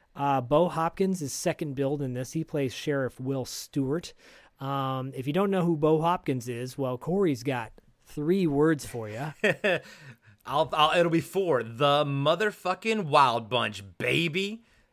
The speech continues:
Speaker 2: If you,
Speaker 1: Yes.
Speaker 2: if you make motherfucking one word. <laughs>
Speaker 1: Put,
Speaker 2: But
Speaker 1: put a hyphen in there
Speaker 2: Yeah,
Speaker 1: or
Speaker 2: there you go. Um, dude, me and my buddies in high school, we freaking loved the Wild Bunch. We went through a huge Wild Bunch phase.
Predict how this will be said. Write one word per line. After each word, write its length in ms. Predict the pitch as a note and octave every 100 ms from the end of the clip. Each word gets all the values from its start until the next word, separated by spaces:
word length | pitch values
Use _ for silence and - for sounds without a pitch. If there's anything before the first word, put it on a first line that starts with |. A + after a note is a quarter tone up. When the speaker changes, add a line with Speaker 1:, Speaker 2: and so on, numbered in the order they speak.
| _
Speaker 2:
If 140 | - -
you, 60 | A#2+
Speaker 1:
Yes. 180 | C#3
Speaker 2:
if 100 | D3 C#3
you 60 |
make 140 | D#3+ C#3
motherfucking 540 | C#3+ C3 C3 B2+ A2+
one 200 | A2 G#2+
word. 240 | G#2 F#2+ -
<laughs> 120 | - -
Speaker 1:
Put, 420 | E3 - A#3 -
Speaker 2:
But 200 | A#3 D#3+
Speaker 1:
put 160 | G3+
a 40 | F3+
hyphen 360 | A#2+ D#3+ - B2+
in 140 | A#2
there 100 | A#2
Speaker 2:
Yeah, 120 | E3+
Speaker 1:
or 20 | B2+
Speaker 2:
there 140 | D#3
you 80 | D3
go. 200 | C3 B2+ F#3 G#3 -
Um, 360 | D#3+ D#3 D3+ C#3+
dude, 440 | A3+ A#3+ A#3+ G#3+ - - - -
me 320 | F3+ E3+ A3 B3
and 120 | A3+
my 120 | G#3+
buddies 520 | E3+ F3 F3+ F3+ E3+
in 180 | - D3+
high 200 | B2+ C#3+
school, 560 | D3 - E3+ E3 E3 D#3+
we 160 | D#3
freaking 640 | E3+ F#3+ - D#3+ C3+ B2 A#2+
loved 480 | C3 C#3 C3+ C3 A2
the 140 | A#2
Wild 380 | A#2 A2+ G#2 G2+
Bunch. 260 | G#2+ G2+ B2
We 200 | D3 E3+
went 240 | F3 D3+
through 200 | D#3+ D3+
a 220 | C3+ A2+
huge 640 | G#2+ - F3 F#3 F3+ D#3+ A#2+
Wild 320 | C3 B2 A2+
Bunch 240 | A2+ G#2+
phase. 480 | - G#2+ G#2+ G#2 -